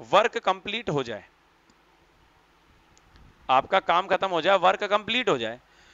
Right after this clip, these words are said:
और work complete होने के बाद भी new condition बनानी पड़ रही है, work complete के बाद भी क्या बनानी पड़ रही है? new condition बनानी पड़ रही है। तो ऐसे केस में बच्चों हम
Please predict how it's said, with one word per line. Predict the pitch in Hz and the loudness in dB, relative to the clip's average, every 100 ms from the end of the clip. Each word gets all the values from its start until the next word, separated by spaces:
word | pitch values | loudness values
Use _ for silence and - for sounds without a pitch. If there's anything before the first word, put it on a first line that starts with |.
| _ _ _ | _ _ _
और | 202 196 | 2 6
work | 214 247 | 4 4
complete | 220 214 220 254 | 0 -2 -2 0
होने | 233 226 | 2 2
के | 226 | 2
बाद | 208 196 185 | 4 4 2
भी | 240 | -4
new | 233 190 240 294 | -6 -6 -4 0
condition | 240 233 220 214 190 | 0 0 -4 -4 0
बनानी | 165 160 | 0 0
पड़ | 156 123 | -2 -4
रही | 120 123 | -6 -10
है, | 131 _ | -14 _
work | 147 156 185 | -2 -2 -2
complete | 180 180 185 | -6 -6 -6
के | 185 | 0
बाद | 185 185 | 2 2
भी | 190 | 0
क्या | 190 | 0
बनानी | 196 190 190 | 0 -2 -4
पड़ | 190 | -4
रही | 185 | -4
है? | 208 285 _ _ _ _ _ 143 | -6 -10 _ _ _ _ _ -14
new | 156 214 247 | -6 -4 0
condition | 202 202 190 202 | -2 -2 -6 -4
बनानी | 175 156 151 | -2 -2 -4
पड़ | 135 110 | -6 -6
रही | 107 | -10
है। | 113 _ _ - _ - | -12 _ _ -20 _ -4
तो | |
ऐसे | - 185 190 233 | 2 2 4 2
केस | 202 196 185 | 2 -2 0
में | 190 | -2
बच्चों | 175 - 185 233 - _ - | 0 2 2 2 -2 _ -2
हम | 156 208 | 2 2